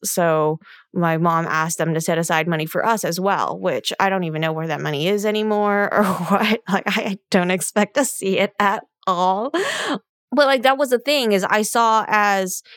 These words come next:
"Hey, we're gonna give you money at certain stages in your life, and then you're expected to give it back to the rest of the greater family at some point, uh, depending on who hits the next milestone," which is really weird because then you're like,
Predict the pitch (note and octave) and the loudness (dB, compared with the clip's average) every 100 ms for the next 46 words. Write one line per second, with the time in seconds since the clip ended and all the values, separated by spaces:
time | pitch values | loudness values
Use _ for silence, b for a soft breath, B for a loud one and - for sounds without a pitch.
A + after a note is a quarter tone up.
0 | B C#4 C#4 A#3 F#3 G3 G#3 B3+ B3 F#3 | B 0 2 2 0 0 0 -2 -2 -2
1 | F#3+ A3 A#3+ B3 B3+ B3 G#3+ A#3 A3 G#3 | -2 0 0 -2 -2 0 0 0 0 0
2 | G3+ G#3 G3+ G3 F3 E3+ E3 D#4 - B | -2 0 0 0 2 0 0 -4 -8 B
3 | B A3+ A3+ A#3 C4 C4 - A#3+ A3+ G3+ | B 0 2 4 2 2 -2 0 0 0
4 | F#3 E3+ - F#3 F3+ - F#3 E3+ D#3+ - | 0 -2 0 0 0 -2 -2 0 -2 0
5 | F3 E3 E3 D3 - F3+ F3 D#3 - G#3+ | -2 0 0 0 -2 -2 0 -2 -2 -2
6 | G#3+ E3+ D#3+ D#3 - E3+ F3 F#3 E3+ D#3+ | 0 0 -2 -2 0 0 0 -2 -2 -2
7 | D#3+ B B B B E3 D3+ F3 F3+ F#3+ | -4 B B B B -2 0 -2 0 0
8 | F3+ F3 E3 A3+ G#3 G#3+ - F#3+ E3 - | 2 0 2 2 2 0 -2 0 -2 0
9 | F#3 D#3 E3+ - F3 F3 F#3 G3+ F3+ A#3 | 2 2 0 -4 -2 0 0 -2 -2 0
10 | D4 F#3 F#3 C#3 G2 - - F3+ F#3+ F#3 | 2 2 2 0 -2 -4 -4 -2 0 0
11 | E3+ G2 F2 | 0 0 -2